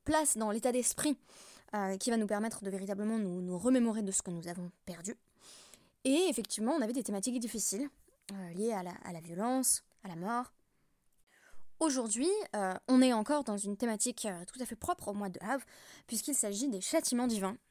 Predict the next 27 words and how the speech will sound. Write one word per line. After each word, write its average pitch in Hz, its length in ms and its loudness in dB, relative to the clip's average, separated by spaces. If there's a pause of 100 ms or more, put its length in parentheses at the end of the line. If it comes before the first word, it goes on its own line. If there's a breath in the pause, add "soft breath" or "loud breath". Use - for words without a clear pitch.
Euh, 170 300 -12
donc, 175 280 -10
euh, 180 40 -12 (1300 loud breath)
voilà, 190 420 -4
et 175 340 -10
se-, - 260 -12
selon, 208 420 0
euh, 180 160 -2
la, 190 160 -10
la, 190 120 -8
la 240 160 2
théologie 226 380 2
classique, - 840 2
euh, 190 200 -6
de 214 160 -4
Tisha 214 320 -4
B'Av, 214 340 -2 (460 loud breath)
euh, 160 380 -8 (200)
effectivement, 233 400 0
la 185 180 -2
destruction 208 540 -4
du 202 140 -4
temple 254 260 0 (320 loud breath)
prend 254 240 0
les, 196 300 0
les 196 180 -12
Romains 233 400 -2